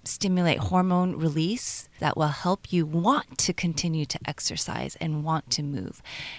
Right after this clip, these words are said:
After you've been sedentary for such a long time, you know, the first thing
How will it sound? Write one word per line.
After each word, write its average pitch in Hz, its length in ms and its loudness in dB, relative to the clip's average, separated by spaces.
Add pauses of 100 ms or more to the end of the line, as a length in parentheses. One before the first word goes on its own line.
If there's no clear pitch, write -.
(160)
After 320 460 8
you've 254 240 0
been 214 160 0
sedentary 196 840 -2
for 175 340 2
such - 360 0
a 196 60 2
long 160 220 2
time, 151 540 0 (160)
you 190 100 -4
know, 180 140 2
the 170 120 0
first 180 360 0
thing 202 340 2